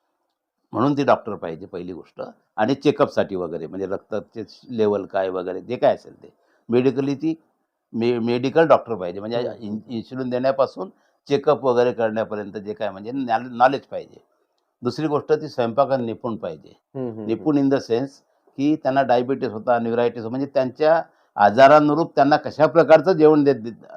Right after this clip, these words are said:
Speaker 1: अ, लागेल,
Speaker 2: आहार.
Speaker 1: त्याप्रमाणे तो आहार दिला गेला पाहिजे, म्हणून ती निपुण पाहिजे स्वयंपाकात. तिसरी गोष्ट म्हणजे त्यांच्या वयाला ती सूट झाली पाहिजे.
Speaker 2: हम्म, हम्म, हम्म.
Speaker 1: या तीन त्यांच्या कंडिशन होत्या आणि ह्या तिन्ही कंडिशन,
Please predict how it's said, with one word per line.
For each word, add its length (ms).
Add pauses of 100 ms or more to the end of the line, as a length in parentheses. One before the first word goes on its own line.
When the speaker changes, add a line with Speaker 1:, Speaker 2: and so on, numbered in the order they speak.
(520)
Speaker 1:
अ, 100
लागेल, 440
Speaker 2:
आहार. 320 (320)
Speaker 1:
त्याप्रमाणे 520
तो 100
आहार 240
दिला 240
गेला 220
पाहिजे, 220
म्हणून 240
ती 100
निपुण 340
पाहिजे 260
स्वयंपाकात. 520 (680)
तिसरी 240
गोष्ट 280
म्हणजे 220
त्यांच्या 280
वयाला 300
ती 140
सूट 220
झाली 220
पाहिजे. 440
Speaker 2:
हम्म, 240
हम्म, 240
हम्म. 220
Speaker 1:
या 80
तीन 280
त्यांच्या 260
कंडिशन 460
होत्या 240
आणि 100
ह्या 100
तिन्ही 320
कंडिशन, 600